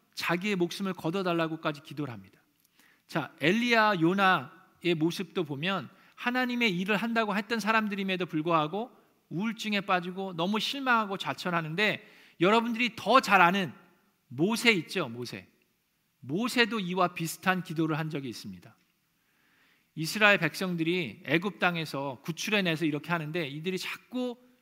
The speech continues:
불평해요. 자꾸 불만을 호소하고 모세에게 자꾸 비난을 합니다. 우리가 이집트에 있었으면 고기도 먹을 수 있었고 과일도 먹을 수 있었는데 지금 이건 맨날 만나밖에 먹을 수가 없으니 우리 고기 맛 좀, 냄새라도 좀 맡아봅시다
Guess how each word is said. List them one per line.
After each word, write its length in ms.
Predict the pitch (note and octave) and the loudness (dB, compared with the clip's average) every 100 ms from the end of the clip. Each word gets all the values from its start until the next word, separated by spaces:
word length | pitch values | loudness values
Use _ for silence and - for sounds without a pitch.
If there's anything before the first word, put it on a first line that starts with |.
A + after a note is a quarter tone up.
| _ _ _ _ _ - | _ _ _ _ _ -6
불평해요. 560 | F#3+ F#3+ G#3 D#3 G#2+ - _ _ | -4 0 -2 -2 -8 -14 _ _
자꾸 400 | - - - A#3+ | -10 -10 -8 -8
불만을 460 | - G3+ A3 G#3+ G3 | -2 2 4 4 2
호소하고 580 | F#3+ F#3+ F#3 G#3+ F3 - - - | 0 0 2 0 -4 -6 -16 -4
모세에게 440 | E3+ G#3+ A#3 G3+ | -2 2 2 2
자꾸 340 | - F3 A3+ | -2 -4 -4
비난을 440 | F#3 G#3 A3+ G#3+ F3+ | -4 2 4 4 2
합니다. 420 | E3+ C3 B2+ A2 _ _ - - - | -2 -6 -8 -10 _ _ -20 -16 -6
우리가 240 | G3 A#3+ C4 | 2 6 6
이집트에 540 | F#3 A#3 D4+ - C#4+ | 6 2 2 2 0
있었으면 560 | A3+ A3+ - F#3+ F#3+ F3 | 2 -2 -4 -2 -2 2
고기도 420 | F#3 G#3+ C#4 C#4 | 2 4 4 4
먹을 300 | G3+ G3 G3 | 2 2 0
수 100 | G#3 | -2
있었고 380 | D#3+ F#3+ F#3 F3 | -4 -4 -4 -2
과일도 400 | D3+ F3+ G#3+ G#3 | 2 4 2 0
먹을 240 | D#3+ E3+ | -2 -2
수 120 | E3 | -6
있었는데 440 | D#3 E3+ D#3 D3 D#3+ | -6 -6 -6 -6 -6
지금 340 | - A3+ C#4 | -4 -4 -2
이건 260 | A3 A#3+ A3+ | 0 0 2
맨날 320 | D4 D#4 C#4+ | 4 6 6
만나밖에 600 | D#3 F3+ C#4 C#4 A#3+ A3 | 6 4 6 6 6 4
먹을 220 | F3 F#3+ | 0 -2
수가 180 | - G#3 | -4 -4
없으니 480 | D#3+ - F#3+ A3 D3 - - - | -4 -4 -2 -2 -4 -12 -20 -2
우리 160 | A#3+ C4 | 0 2
고기 400 | - A3 A3+ A#3+ | 2 2 4 4
맛 300 | C3 D#3 - | 4 2 2
좀, 240 | C4 D#3 | 0 0
냄새라도 680 | D3 F#3+ D4+ C#4+ C#4+ C#4 B3 | 8 10 10 10 8 8 4
좀 140 | B3 | 2
맡아봅시다 800 | G3+ E3+ G#3+ E3 - G#3+ F#3+ | 4 4 2 2 -2 2 2